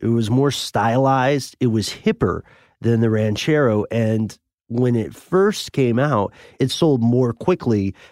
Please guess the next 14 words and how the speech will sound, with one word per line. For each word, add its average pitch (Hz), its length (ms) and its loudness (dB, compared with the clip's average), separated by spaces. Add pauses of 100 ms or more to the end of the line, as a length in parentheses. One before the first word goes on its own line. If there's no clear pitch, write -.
(120)
than 120 320 4
the 113 100 2
Ranchero, 107 840 0 (320)
something 143 420 0
along 123 380 2
the 110 80 -2
lines 113 520 0
of, 98 240 -6
like, 95 380 -4 (460)
twenty-two 117 1160 -2
thousand 110 1040 -2
to 90 480 -2
fourteen 110 580 -2
thousand. 110 640 -2